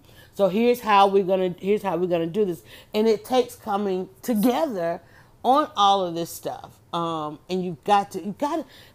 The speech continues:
I'm telling y'all, it's really, truly, and I'm looking at this list to see if it's on, it's all about respect, y'all.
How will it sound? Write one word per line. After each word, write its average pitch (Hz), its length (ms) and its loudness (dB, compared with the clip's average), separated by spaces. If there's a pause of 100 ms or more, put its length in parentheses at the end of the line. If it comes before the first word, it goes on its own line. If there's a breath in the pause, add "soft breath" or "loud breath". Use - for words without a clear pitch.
(100)
I'm 254 180 0
telling 311 380 2
y'all, 226 180 4
it's 196 160 -2
really, 240 480 0
truly, 262 320 0
and 208 80 0
I'm 262 140 0
looking 226 200 -4
at 214 160 0
this 208 120 -4
list 214 320 4
to 190 80 -8
see 226 360 -4
if 185 240 -4
it's 190 200 -8
on, 190 240 -2 (420 soft breath)
it's - 240 0
all 330 240 6
about 220 400 2
respect, 202 840 -4
y'all. 170 520 0